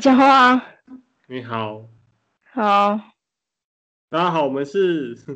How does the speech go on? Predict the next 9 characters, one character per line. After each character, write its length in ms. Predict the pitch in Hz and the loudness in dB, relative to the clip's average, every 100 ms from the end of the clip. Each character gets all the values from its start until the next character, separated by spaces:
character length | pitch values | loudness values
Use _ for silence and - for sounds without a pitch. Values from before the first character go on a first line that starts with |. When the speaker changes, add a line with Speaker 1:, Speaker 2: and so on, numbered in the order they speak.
| - - 160 160 160 | -10 -4 -2 0 -2
Speaker 2:
<laughs> 720 | 165 175 175 - _ - _ | -4 -10 -12 -16 _ -20 _
Speaker 1:
已 80 | 226 | -8
经 220 | 226 233 | -6 -6
付 160 | 220 220 | -6 -6
出 180 | 220 208 | -8 -10
工 220 | 214 202 | -10 -10
作 180 | 196 190 | -12 -14
室。 500 | - 202 202 226 _ _ _ _ | -16 -18 -18 -20 _ _ _ _
Speaker 2:
哎， 160 | 151 | -4